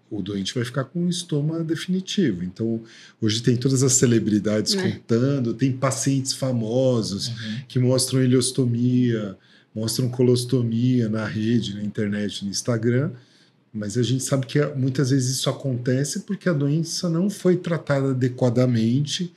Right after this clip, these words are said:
Speaker 1: não foi tratada inicialmente. Outra coisa, quando você tem fístula perianal, você já tem que imaginar que é um doente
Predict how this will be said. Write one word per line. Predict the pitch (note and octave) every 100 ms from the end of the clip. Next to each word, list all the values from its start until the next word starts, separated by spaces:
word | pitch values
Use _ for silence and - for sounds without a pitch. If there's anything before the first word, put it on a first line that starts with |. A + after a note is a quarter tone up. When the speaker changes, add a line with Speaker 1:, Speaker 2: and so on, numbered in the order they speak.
| - - - -
Speaker 1:
não | C3 D#3+
foi | E3+ - F3+
tratada | F3+ F3 D#3+ C#3+ D3
inicialmente. | D#3 D3 F#3 F3+ A#2 F#2 - - _ _ _ - -
Outra | - F3+
coisa, | F3 - A2+ G2 G#2 -
quando | A#3 C#4+
você | E3 D3 B2+
tem | - B2 A#2+ A#2
fístula | A#2+ - C3+ - B2+
perianal, | A#2+ A#2 A2 A#2+ D3+ E3 A2+
você | A2+ C#3
já | C3
tem | C3+ - F3
que | F#3 G3+
imaginar | F3 D3 D3 C3 C#3+ D3+
que | F3
é |
um | E3
doente | C#3+ C3+ C#3 E3+ F3 -